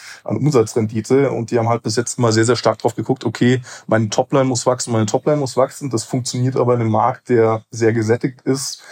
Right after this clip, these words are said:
nicht mehr ganz so gut. Ja, also, äh, der Gesamtmarkt ist irgendwie um drei Prozent auch gewachsen nur. Jetzt schauen wir eben, dass auch am Ende ein bisschen mehr übrig bleibt, dass man eben Themen digitalisiert, automatisiert, äh, mit, mit klugen Lösungen,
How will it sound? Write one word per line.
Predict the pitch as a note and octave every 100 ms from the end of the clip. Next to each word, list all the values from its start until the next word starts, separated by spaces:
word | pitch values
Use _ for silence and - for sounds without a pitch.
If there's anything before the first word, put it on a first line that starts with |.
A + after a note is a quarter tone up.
| - -
nicht | A2+
mehr | A#2+ A2
ganz | A2 C3 -
so | D3
gut. | B2+ D#3 -
Ja, | G#2 A2+
also, | B2 A2 A2+ A2+ G#2+ -
äh, | A#2 A2+ B2 -
der | A#2
Gesamtmarkt | A2+ A2+ - A2 A2
ist | A2+ A#2
irgendwie | A#2+
um | A2
drei | A2 A2+
Prozent | - - A2+
auch | -
gewachsen | - G2 - - B2+
nur. | C#3+ D3+ - - - - - _ -
Jetzt | A#2 - - -
schauen | - A2+ A#2+ A2
wir | B2+ B2
eben, | B2 B2+ B2+ A#2+
dass | A2
auch | A#2+ A2 -
am | A2+
Ende | A#2+
ein | B2
bisschen | G#2+ A2+
mehr | G#2
übrig | A#2+ C3 A2
bleibt, | G#2+ G2+ B2 B2+
dass | A2
man | A2+ A2
eben | A2
Themen | G#2+ A#2+ B2
digitalisiert, | A#2 A2+ A#2 A2+ G#2+ A#2 B2+ A#2
automatisiert, | A2+ A2+ A#2 A2 A2 G#2+ B2 B2+ B2 - -
äh, | A2
mit, | A2 G#2+
mit | A#2 G#2+
klugen | - B2+ B2
Lösungen, | G#2+ A#2+ A#2+ A#2 A2+ A2+